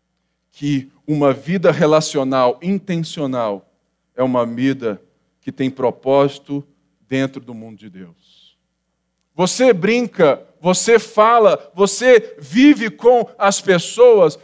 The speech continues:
de uma forma qualquer? Ou você é intencional naquilo que, que você faz?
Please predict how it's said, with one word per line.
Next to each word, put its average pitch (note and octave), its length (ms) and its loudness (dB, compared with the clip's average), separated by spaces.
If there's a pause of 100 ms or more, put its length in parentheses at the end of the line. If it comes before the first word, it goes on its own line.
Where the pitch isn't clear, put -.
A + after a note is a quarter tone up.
de F3 100 -14
uma G#3 180 0
forma G#3 460 2
qualquer? F3 760 -2 (420)
Ou G#3+ 140 6
você A#3 400 2
é A#3 100 0
intencional A#3+ 840 2
naquilo F#3+ 460 -2
que, - 120 -20
que - 160 -18
você D#3+ 300 -6
faz? - 720 -14